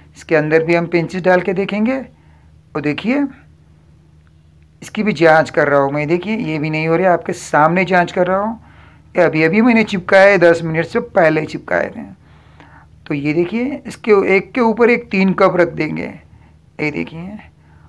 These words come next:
और उसको उछल के देखेंगे, उठा के देखेंगे कि ये गिरता है या नहीं। ये देखिए, ये आराम से इस्तेमाल हो रहा है, ये इसका पूरा प्रेशर संभाल रहा है। ये देखिए, ये देखिए, इसको कुछ भी नहीं हो रहा है।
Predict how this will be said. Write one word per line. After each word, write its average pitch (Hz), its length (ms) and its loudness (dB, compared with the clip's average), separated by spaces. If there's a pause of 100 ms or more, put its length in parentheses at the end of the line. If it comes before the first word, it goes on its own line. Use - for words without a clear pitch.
(200)
और 196 240 4
उसको 190 300 -4 (1040)
उछल 175 280 2
के 175 140 0
देखेंगे, 151 400 -6
उठा 165 240 0
के 185 140 -2
देखेंगे 233 480 -2 (640)
कि 190 80 -2
ये 185 80 2
गिरता 156 400 0
है 190 120 4
या 175 160 2
नहीं। 147 140 -4
ये 175 120 -4
देखिए, 214 320 0
ये 185 260 -2
आराम 160 340 4
से 208 140 0
इस्तेमाल 196 420 0
हो 185 60 -10
रहा 175 120 -14
है, 156 60 -20 (720)
ये 170 100 4
इसका 180 280 0
पूरा 233 400 4
प्रेशर 180 340 0
संभाल 147 340 0
रहा 143 220 -4
है। 151 180 -12
ये 160 80 -4
देखिए, 226 340 -6 (2000)
ये 165 100 -2
देखिए, 156 320 -6
इसको - 220 -2
कुछ 185 260 -4
भी 185 140 0
नहीं 175 160 4
हो 147 120 2
रहा - 120 -2
है। - 340 -12